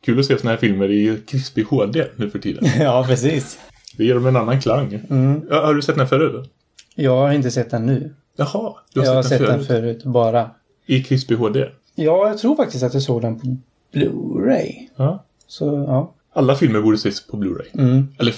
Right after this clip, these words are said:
Speaker 1: fyra K nu, eller?
Speaker 2: Ja, men jag har inte sett någon film i fyra K än.
Speaker 1: Nej, inte jag heller.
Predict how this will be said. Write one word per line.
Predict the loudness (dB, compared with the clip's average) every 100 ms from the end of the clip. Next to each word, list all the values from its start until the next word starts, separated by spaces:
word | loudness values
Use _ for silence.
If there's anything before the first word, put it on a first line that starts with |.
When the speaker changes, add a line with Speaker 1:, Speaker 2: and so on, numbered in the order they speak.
| -8 -20 -6
Speaker 1:
fyra | -2 0
K | 2 0
nu, | 0
eller? | -4 -8 -10 _ -2
Speaker 2:
Ja, | 2 4 6 4 2 -4
men | 0 2
jag | 2
har | 0
inte | -2
sett | -6 -6
någon | -4
film | -4
i | -4
fyra | -4 -6
K | -6 -10
än. | -12 _ _ -6
Speaker 1:
Nej, | -4 -4 -8 _ -6
inte | -2 0
jag |
heller. | 0